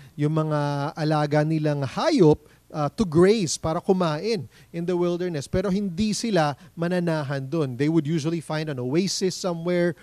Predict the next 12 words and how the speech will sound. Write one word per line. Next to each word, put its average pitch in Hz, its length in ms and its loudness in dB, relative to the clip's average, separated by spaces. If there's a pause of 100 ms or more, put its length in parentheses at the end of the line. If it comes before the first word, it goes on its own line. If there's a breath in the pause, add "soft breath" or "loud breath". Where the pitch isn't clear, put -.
(200 loud breath)
or 127 80 0
di 135 160 -4
kaya 143 240 -2
naman 147 400 -2
isang 139 320 -4
lugar 143 320 2
na, 127 320 -2 (240 loud breath)
uh, 135 240 0
mas 151 240 -2
masigla 170 480 0
yung 165 240 2
lupain, 185 480 2